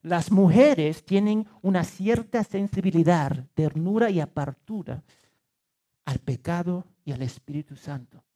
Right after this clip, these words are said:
Y es evidente en las iglesias. Hay más mujeres acá, hombres.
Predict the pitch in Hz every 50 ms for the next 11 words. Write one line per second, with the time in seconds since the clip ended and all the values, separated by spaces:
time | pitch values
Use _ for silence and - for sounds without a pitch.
0 | _ _ _ _ _ _ _ _ _ _ _ _ _ _ _ _ _ _ _ _
1 | _ - 160 175 196 202 196 - 208 185 170 185 180 165 214 240 240 226 196 170
2 | - 151 151 - 160 151 151 143 139 156 165 165 190 202 190 - - - - -
3 | _ _ _ _ _ _ _ _ - 143 139 139 147 156 160 - - 160 139 135
4 | 156 175 180 202 202 208 202 - 220 196 - 175 202 220 202 165 131 - - -